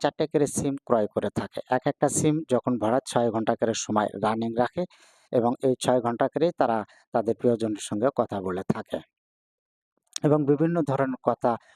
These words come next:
অঙ্গভঙ্গি দিয়ে থাকে যে, "সোনা, তুমি তো জানো যে আমি, আমার আব্বু, আম্মু বাসায় থাকে, আমি এদের সামনে তো আর তোমার সঙ্গে কথা বলতে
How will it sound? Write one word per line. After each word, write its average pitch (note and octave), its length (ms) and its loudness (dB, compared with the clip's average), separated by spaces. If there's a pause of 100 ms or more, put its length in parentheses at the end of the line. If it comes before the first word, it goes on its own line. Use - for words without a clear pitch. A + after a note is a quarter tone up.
অঙ্গভঙ্গি A#2+ 520 0
দিয়ে A#2+ 240 0
থাকে A#2 240 0
যে, G#2+ 160 -2
"সোনা, B2 380 0 (100)
তুমি A#2 200 -4
তো A#2 120 2
জানো G#2+ 380 0 (720)
যে G#2+ 380 2
আমি, A2+ 340 0 (540)
আমার A#2+ 260 2
আব্বু, A2+ 420 2 (200)
আম্মু A#2+ 420 2 (100)
বাসায় B2 280 2 (100)
থাকে, A#2 220 0
আমি A2 220 2
এদের A2 180 0
সামনে A2+ 380 0
তো A2+ 80 2
আর G#2+ 60 4 (100)
তোমার G#2+ 220 -2
সঙ্গে G#2+ 320 -2
কথা G#2+ 240 0
বলতে G#2 280 -2